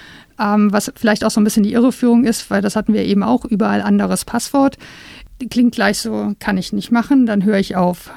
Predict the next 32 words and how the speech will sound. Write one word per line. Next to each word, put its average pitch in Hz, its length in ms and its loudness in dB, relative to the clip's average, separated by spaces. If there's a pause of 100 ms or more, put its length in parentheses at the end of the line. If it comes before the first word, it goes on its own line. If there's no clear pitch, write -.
Aber 202 240 -2
wenn 202 120 2
ich 196 100 -2
wenigstens 240 400 2
mal 202 140 -2
anfange, 233 460 2
mir 208 140 2
Gedanken 202 400 0
zu - 160 -6
machen, 220 380 0 (920)
was 220 200 -2
ist 285 180 -2
denn 233 80 4
mein 202 200 2
wichtigster 202 480 -2
Account? 180 560 -4 (840)
Die 202 120 0
meisten 233 320 2
Leute 214 280 0
würden 220 200 2
vermutlich 202 420 0
sagen 170 220 -2
Online-Banking. 185 840 2 (220)
Ich - 120 -20
glaube, 214 280 -2
dass 190 140 -2
das 196 140 -6
Online-Banking 202 640 2
noch 190 180 0 (140)
gut 214 300 0
geschützt - 440 -4
ist. 294 240 -2